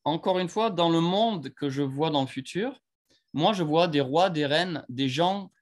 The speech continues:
qui ont fait tout le travail, des shadow work, qui n'ont plus de honte, qui, qui n'ont plus de contraction par rapport à leur vérité. Des gens qui sont dans leur pouvoir, des gens qui expriment leur vérité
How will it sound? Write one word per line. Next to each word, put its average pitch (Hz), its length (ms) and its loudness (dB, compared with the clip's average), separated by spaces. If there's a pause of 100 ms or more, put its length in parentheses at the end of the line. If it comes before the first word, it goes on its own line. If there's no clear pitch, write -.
(140)
qui - 140 -4
ont - 60 -2
fait 160 160 -4
tout 180 140 -8
le 165 60 -6
travail, 165 520 2
des 127 100 -6
shadow 135 320 2
work, 135 460 -2 (280)
qui - 120 -4
n'ont 165 140 2
plus 240 200 -2
de 208 200 -2
honte, 156 420 -2 (340)
qui, - 300 -6
qui - 120 -6
n'ont 165 140 2
plus 214 200 -2
de 160 120 4
contraction 214 1000 -4 (260)
par 156 120 2
rapport 151 280 2
à 175 40 6
leur 151 160 2
vérité. 143 520 -4 (500)
Des 151 180 2
gens 214 220 2
qui 190 140 -8
sont 180 160 -4
dans 170 100 2
leur 170 180 0
pouvoir, 185 360 -2
des 160 120 -2
gens 185 160 -2
qui 175 240 -6
expriment 226 520 -2
leur 165 160 0
vérité 151 540 -4